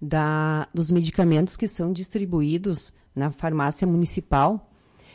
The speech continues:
Em todos os medicamentos que o município distribui e fornece à população, juntando a farmácia municipal e o ambulatório municipal,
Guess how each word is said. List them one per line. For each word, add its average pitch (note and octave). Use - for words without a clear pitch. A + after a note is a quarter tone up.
Em E3
todos G3
os A#3
medicamentos G3
que A3
o G3+
município G3
distribui E3+
e D#3+
fornece D#3
à F3
população, E3
juntando E3
a C#3+
farmácia D3+
municipal D#3+
e D3+
o D3+
ambulatório D3
municipal, D3+